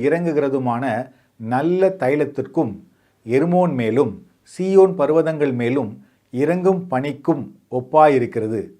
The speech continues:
அங்கே கர்த்தர் என்றென்றைக்கும் ஆசீர்வாதத்தையும் ஜீவனையும் கட்டளையிடுகிறார்."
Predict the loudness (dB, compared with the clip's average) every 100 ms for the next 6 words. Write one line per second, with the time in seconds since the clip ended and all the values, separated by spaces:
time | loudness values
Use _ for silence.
0 | _ -12 -6 -2 0 0 2 0 2 0
1 | 0 -2 0 -2 0 -4 -4 -6 -6 -4
2 | -2 0 0 -2 -4 -4 -4 -8 -14 _
3 | _ -14 -6 -2 0 0 -2 -4 -4 -6
4 | -4 0 0 0 -2 2 2